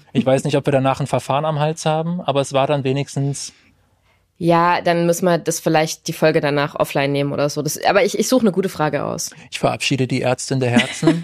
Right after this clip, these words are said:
Speaker 2: <laughs>
Speaker 1: ja. Und ich verabschiede die Prokuristin der Herzen.
Speaker 2: Mhm.
Speaker 1: Vielleicht magst du in der nächsten Folge wieder zu Gast sein. Ich finde, du bist ein sehr, eine sehr angenehme Gesprächspartnerin,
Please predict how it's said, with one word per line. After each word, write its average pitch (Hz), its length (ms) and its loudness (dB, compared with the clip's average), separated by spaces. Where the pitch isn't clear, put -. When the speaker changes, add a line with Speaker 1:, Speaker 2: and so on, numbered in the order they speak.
Speaker 2:
<laughs> - 160 0
Speaker 1:
ja. 127 300 -4
Und 127 320 0
ich 127 160 -6
verabschiede 127 600 0
die 123 100 -4
Prokuristin 139 560 -2
der 143 100 2
Herzen. 147 540 0
Speaker 2:
Mhm. - 260 -8
Speaker 1:
Vielleicht - 480 2
magst 226 240 0
du - 20 -2
in 190 60 0
der 180 80 2
nächsten 214 260 0
Folge 151 300 0
wieder 127 180 0
zu - 140 -8
Gast 107 320 -6
sein. 101 320 -6
Ich - 60 -12
finde, 147 180 0
du - 20 -6
bist 156 160 -2
ein 151 100 0
sehr, 143 220 2
eine 139 240 0
sehr 147 200 2
angenehme 139 380 0
Gesprächspartnerin, 107 1200 -6